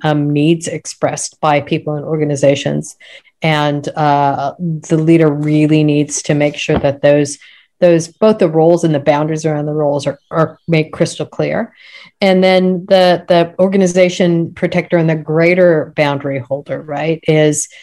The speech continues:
understanding and, and being able to have that, um, individual and collective reflective practice to really notice what the organization is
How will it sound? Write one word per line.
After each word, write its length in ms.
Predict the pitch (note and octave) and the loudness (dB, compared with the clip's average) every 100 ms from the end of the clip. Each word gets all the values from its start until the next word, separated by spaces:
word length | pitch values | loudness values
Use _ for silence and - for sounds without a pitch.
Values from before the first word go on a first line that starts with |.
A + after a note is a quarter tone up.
| - - | -20 -8
understanding 1080 | F3 E3+ E3 F3+ E3 D#3+ D#3+ D#3 D3+ D#3 E3 | -4 -4 -2 0 0 0 0 0 -2 -4 0
and, 320 | D#3+ D3+ - | 0 0 0
and 200 | D#3+ D#3+ | 0 2
being 340 | E3+ E3 D#3+ | 2 4 2
able 240 | D#3+ D#3+ D#3 | 0 -2 -6
to 100 | D#3 | -8
have 460 | - F3 D#3+ D#3+ | -6 -2 0 0
that, 380 | E3 D3+ D3+ - _ _ _ _ - | 0 0 -2 -6 _ _ _ _ -2
um, 560 | D#3 D#3 D3+ C#3+ C#3+ - | 0 2 0 -4 -10 0
individual 460 | G3 F#3+ F3+ F3+ E3+ | 2 4 2 2 0
and 100 | E3 | 0
collective 440 | - E3 E3 D#3 | 0 -2 0 -4
reflective 480 | D#3+ - E3+ - C#3 | -4 -4 -6 -6 -8
practice 520 | E3+ D3+ - D3 - | -4 -4 -6 -10 -8
to 140 | - D#3+ | -6 -4
really 380 | E3+ F#3 F3+ | 2 4 6
notice 380 | D#3+ D#3 D#3 - | 4 4 2 -2
what 140 | D#3 - | -4 0
the 60 | |
organization 680 | D#3+ D3+ D3+ D#3 D3+ - D3+ | 0 0 0 0 0 0 0
is 340 | D3 C3+ - | 0 0 -8